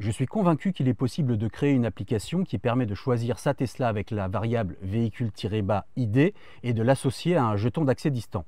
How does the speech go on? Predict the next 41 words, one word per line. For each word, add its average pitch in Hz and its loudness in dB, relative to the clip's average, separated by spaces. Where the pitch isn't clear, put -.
En 98 -2
exécutant 117 2
la 104 2
fameuse 107 0
U 110 2
R 107 2
L 110 0
que - -6
je 95 -2
donne 101 0
dans 92 -2
la 92 -2
description 123 -2
et 107 -4
en 90 -2
récupérant 123 0
automatiquement 135 0
l'emplacement 110 -2
de 104 0
la 92 -2
Tesla, 143 -4
le 117 0
problème 123 2
devrait 113 0
être 135 0
résolu. 107 0
Si - 0
vous 131 4
y 120 6
arrivez, 101 4
manifestez-vous 127 2
dans 110 0
les 95 -2
commentaires, 120 0
ce 131 -4
serait 147 -2
une 127 2
excellente 147 0
fonctionnalité 123 -2
totalement 139 4
aboutie. 107 -2